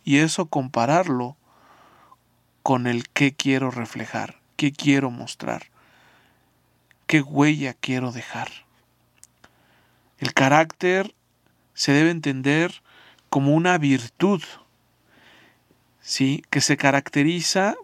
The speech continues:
por el obrar bien principalmente y de la mejor manera. Es decir, es un alto estándar,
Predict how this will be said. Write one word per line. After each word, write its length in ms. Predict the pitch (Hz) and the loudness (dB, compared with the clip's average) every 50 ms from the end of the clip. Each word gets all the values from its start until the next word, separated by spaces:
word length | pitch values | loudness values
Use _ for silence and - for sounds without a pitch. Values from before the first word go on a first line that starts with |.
| - _ | -14 _
por 180 | - 147 139 135 | 0 2 2 4
el 140 | 131 131 | 4 2
obrar 420 | 135 135 131 147 156 165 165 156 143 | 2 2 2 2 2 2 2 0 -2
bien 340 | 139 147 147 151 156 151 151 | -2 -2 0 0 0 -2 -2
principalmente 1200 | - 139 127 120 - - 135 - - 131 131 131 131 131 131 127 127 127 135 - 175 226 277 _ _ _ - - - - - _ | -4 -6 -6 -6 -6 -8 -4 -2 0 0 0 0 -2 -4 -4 -6 -6 -6 -4 -4 -4 -4 -4 _ _ _ -20 -20 -20 -20 -8 _
y 120 | - 135 | -2 2
de 120 | 127 127 | 2 2
la 140 | 123 127 131 | 2 2 0
mejor 420 | 127 131 123 - - 143 147 143 147 | -2 -4 -6 -2 2 2 2 2 0
manera. 560 | 139 131 123 123 123 120 117 117 - - - _ _ _ _ _ - _ _ _ _ _ | -2 -4 -4 -6 -6 -6 -6 -6 -8 -12 -18 _ _ _ _ _ -20 _ _ _ _ _
Es 140 | - 139 143 | -4 -2 0
decir, 480 | 165 170 151 - - 165 180 247 - - _ _ _ - - - - - - - _ | 2 0 0 0 0 0 0 -2 -2 -4 _ _ _ -20 -20 -20 -20 -20 -20 -10 _
es 200 | - - - - | -4 -2 0 2
un 200 | 185 180 180 - - _ | 2 0 0 -2 -2 _
alto 480 | 165 165 180 185 180 165 - - 180 156 | 2 4 4 2 2 -2 -4 -2 0 0
estándar, 600 | 135 - - - 139 131 139 127 - - - | 0 -2 -4 -4 -4 -4 -4 -6 -10 -12 -14